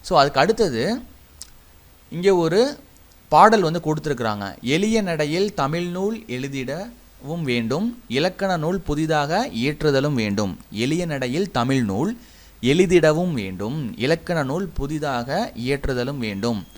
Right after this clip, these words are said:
So, இது வந்து பார்த்தீங்கன்னா, பாவேந்தர் பாரதிதாசனோட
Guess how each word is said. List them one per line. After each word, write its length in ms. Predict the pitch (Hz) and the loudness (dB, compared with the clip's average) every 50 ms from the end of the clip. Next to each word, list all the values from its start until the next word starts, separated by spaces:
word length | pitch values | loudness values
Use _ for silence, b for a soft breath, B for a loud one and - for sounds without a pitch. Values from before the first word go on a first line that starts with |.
| B B B B B B B B | B B B B B B B B
So, 140 | - - 165 | -2 0 2
இது 80 | 156 160 | 2 2
வந்து 200 | 160 175 202 190 | 2 0 0 2
பார்த்தீங்கன்னா, 560 | 185 165 151 131 135 123 120 127 156 202 220 143 - - - | 4 4 4 4 2 0 2 2 4 2 2 0 -4 0 4
பாவேந்தர் 840 | 143 143 160 185 202 208 196 196 190 180 160 156 165 196 233 240 - - - - - - - - 107 | 8 10 10 10 10 10 8 4 2 2 4 6 6 6 6 4 -2 -10 -18 -20 -20 -20 -12 -4 0
பாரதிதாசனோட 1200 | 117 127 139 151 156 160 156 160 151 139 127 123 120 - 123 113 104 101 98 104 135 190 240 277 | 4 4 6 6 4 2 0 -2 -2 -2 -4 -4 -4 -6 -8 -8 -8 -6 -4 -2 -2 -2 -4 -6